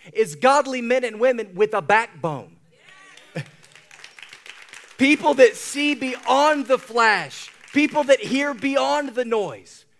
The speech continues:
people that stand up and speak out.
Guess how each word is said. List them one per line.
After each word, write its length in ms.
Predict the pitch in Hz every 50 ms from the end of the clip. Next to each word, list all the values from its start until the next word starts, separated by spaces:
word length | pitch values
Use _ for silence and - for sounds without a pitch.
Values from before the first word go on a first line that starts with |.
| _ _
people 300 | - 370 370 - 381 403
that 160 | 277 247 214
stand 520 | - - - - - 269 277 285 285 269 247 247
up 240 | - 311 285 277 -
and 160 | 233 233 185
speak 480 | - - - - - - 269 277 277 240 -
out. 500 | 202 240 285 320 285 - - - -